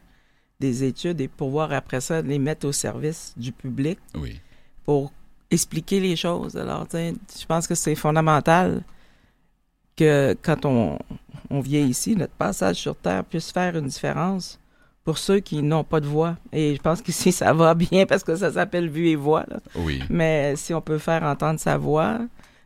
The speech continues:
Speaker 1: peu importe les embûches, je pense que c'est fondamental de le faire. Puis pour moi, c'est quelque chose qui, qui m'anime. Euh, puis je l'ai fait, euh, tout le, depuis comme, ça fait trente-cinq ans et plus que je suis avocate.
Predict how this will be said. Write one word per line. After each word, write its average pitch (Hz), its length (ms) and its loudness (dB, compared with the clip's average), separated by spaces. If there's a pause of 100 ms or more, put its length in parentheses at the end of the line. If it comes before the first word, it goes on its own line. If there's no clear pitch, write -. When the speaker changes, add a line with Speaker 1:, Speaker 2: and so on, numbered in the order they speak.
(120)
Speaker 1:
peu 165 160 2
importe 156 400 2
les 147 220 0
embûches, 151 480 0
je - 100 -10
pense 156 240 -2
que 143 140 -2
c'est - 160 -4
fondamental 135 720 -2
de 139 80 -4
le 131 80 -8
faire. 143 360 -4
Puis 143 120 -10
pour 135 160 -4
moi, 147 240 -2
c'est - 140 -8
quelque - 200 -14
chose 143 320 -6
qui, 127 420 -8
qui - 140 -2
m'anime. 151 540 2 (880)
Euh, 151 200 2 (360)
puis 175 140 2
je 175 60 2
l'ai 175 160 4
fait, 170 420 2
euh, 135 40 0
tout 151 200 -6
le, 139 140 -6 (260)
depuis 143 380 -4
comme, - 240 -6
ça - 80 -18 (680)
fait 131 60 -12
trente-cinq 143 540 -4
ans 151 60 -2
et 147 80 -2
plus 156 300 -8
que - 100 -8
je - 40 -12
suis - 120 -8
avocate. 110 460 -6